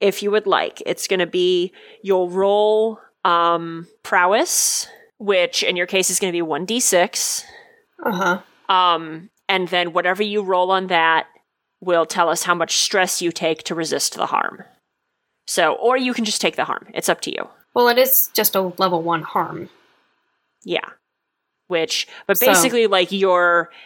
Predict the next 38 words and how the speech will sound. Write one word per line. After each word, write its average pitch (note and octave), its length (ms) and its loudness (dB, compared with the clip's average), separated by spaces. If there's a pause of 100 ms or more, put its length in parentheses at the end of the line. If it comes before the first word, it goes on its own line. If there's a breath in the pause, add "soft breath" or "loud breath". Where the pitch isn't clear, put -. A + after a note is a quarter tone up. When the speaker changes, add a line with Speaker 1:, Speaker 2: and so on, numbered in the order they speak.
(360 loud breath)
Speaker 1:
that, F#3+ 360 0
that's G3 240 0
gonna G3+ 160 2
give F#3 220 0
you F3+ 120 2
reduced F3 540 0
effect E3+ 480 2
on E3 240 0
things D#3+ 920 0
that D3+ 440 2
I E3+ 120 0
think, E3 440 -4
like, D3 400 -4 (300)
your E3+ 160 0
arms D#3 420 0
got G3 240 0
burned. A3+ 480 2 (100)
So - 760 -6
stuff D#3+ 340 -2
where F3 100 -2
you're D#3+ 120 0
using, D3+ 540 -6 (440 soft breath)
you F3+ 80 -2
know, D3 180 2
probably, F#3+ 320 4
like, F3 200 2
fine D#3+ 420 2
motor D3 420 0 (640)
skills D3 560 -2
are D3 80 -2
gonna D3+ 220 -6
be C3+ 420 -4 (840)
at D3 140 0
a - 20 -6
bit C#3+ 160 -2
of C3 100 -4
a C3+ 60 -4
disadvantage. - 960 -6